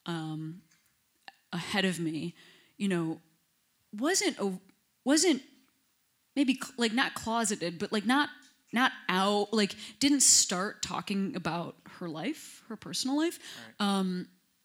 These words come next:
Speaker 1: and I'm just naming those people. That's true of, like, everybody in that generation, you know, like, a lot of, well, not everybody. There were some people that were out, like Leah Delaria, who's, who's, like, now on Orange is the New Black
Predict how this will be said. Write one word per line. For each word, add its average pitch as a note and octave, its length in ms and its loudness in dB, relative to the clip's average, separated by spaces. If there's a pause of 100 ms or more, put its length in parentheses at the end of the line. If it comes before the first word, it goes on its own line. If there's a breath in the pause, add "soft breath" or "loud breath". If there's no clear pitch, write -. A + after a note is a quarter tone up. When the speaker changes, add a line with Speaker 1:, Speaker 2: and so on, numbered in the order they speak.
(300)
Speaker 1:
and A3 80 4
I'm A#3+ 80 6
just C4+ 160 4
naming B3 240 2
those G#3 160 0
people. G3 360 -4 (200 loud breath)
That's B3 180 2
true F4+ 160 4
of, D4 60 2
like, A3 240 -2
everybody G3 380 0
in F3+ 80 -2
that D3+ 100 -4
generation, E3 480 -2
you D#3 100 -4
know, E3 60 -2
like, D#3 260 -4
a F3 60 -6
lot F3 220 -2
of, - 80 -14
well, B3+ 100 2
not C4+ 160 8
everybody. F3+ 400 0
There G3 80 -2
were A3+ 80 2
some B3+ 160 4
people A#3+ 260 2
that F#3+ 140 -4
were F3 240 -8
out, F#3+ 320 -2
like F3 300 -6 (380 loud breath)
Leah G3+ 200 2
Delaria, F#3 500 0
who's, F3+ 300 0 (840)
who's, F#3 200 2
like, F3+ 160 0
now F3 220 -2
on D3+ 220 -4
Orange F3 220 -2
is D#3+ 140 -2
the E3+ 80 -8
New E3+ 120 -6
Black E3 380 -8